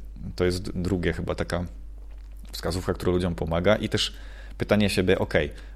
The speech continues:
mam długą listę, nawet siedem, osiem, dziesięć rzeczy. Co, jakie trzy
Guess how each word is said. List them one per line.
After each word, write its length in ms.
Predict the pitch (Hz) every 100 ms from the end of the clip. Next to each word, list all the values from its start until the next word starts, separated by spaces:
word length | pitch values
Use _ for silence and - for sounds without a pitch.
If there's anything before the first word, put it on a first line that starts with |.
| -
mam 200 | 87 98
długą 280 | 113 120 104
listę, 380 | 98 - 110
nawet 380 | 101 95 110 110
siedem, 340 | - 95 92 87
osiem, 260 | 87 92
dziesięć 300 | 92 90 90
rzeczy. 360 | 90 87 113 131 - - - - - -
Co, 340 | - 117 113
jakie 240 | 107 - 101
trzy 480 | - - 120 127